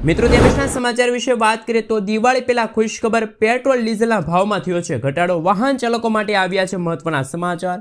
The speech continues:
ધનતેરસ પહેલા મોંઘવારીનો સામનો કરી રહેલા જનતાને સરકારે નોંધપાત્ર રાહત આપી છે.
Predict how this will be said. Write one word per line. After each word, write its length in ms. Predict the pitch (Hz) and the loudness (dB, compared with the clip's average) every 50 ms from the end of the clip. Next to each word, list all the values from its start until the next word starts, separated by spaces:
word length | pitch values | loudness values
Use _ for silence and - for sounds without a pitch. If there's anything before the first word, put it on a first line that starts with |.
| - _ _ _ _ - - - | -10 _ _ _ _ -12 -4 0
ધનતેરસ 540 | 170 175 214 254 262 262 262 262 262 254 254 - | 2 2 2 2 2 2 2 2 2 0 -2 -2
પહેલા 320 | - 220 208 202 202 202 214 214 | -2 0 0 2 2 2 2 0
મોંઘવારીનો 680 | 202 190 185 185 190 180 185 226 240 233 233 233 233 233 | 0 -2 -2 -2 0 0 0 0 0 0 0 -2 -2 -4
સામનો 400 | 226 - 202 185 185 208 220 220 | -2 -2 -2 0 0 0 -2 -2
કરી 260 | 220 202 196 196 202 | -2 -2 0 0 0
રહેલા 300 | 190 190 190 196 190 190 | 2 2 0 2 2 0
જનતાને 600 | 180 139 156 160 170 175 - 226 220 208 185 165 170 185 - - - - | 0 -2 -4 -4 -4 -2 0 0 0 0 0 -2 -2 -4 -6 -10 -20 -12
સરકારે 440 | - - 214 226 233 233 240 233 226 | -4 0 0 2 2 2 0 0 0
નોંધપાત્ર 720 | 196 185 190 220 254 254 262 - - 196 190 190 202 196 | 0 0 2 2 2 0 0 0 0 -2 0 0 0 -2
રાહત 360 | 185 165 175 175 170 156 147 143 | 0 0 0 0 0 0 0 0
આપી 240 | 143 165 - 185 | 0 0 0 -2
છે. 180 | 190 185 202 190 | -4 -4 -8 -12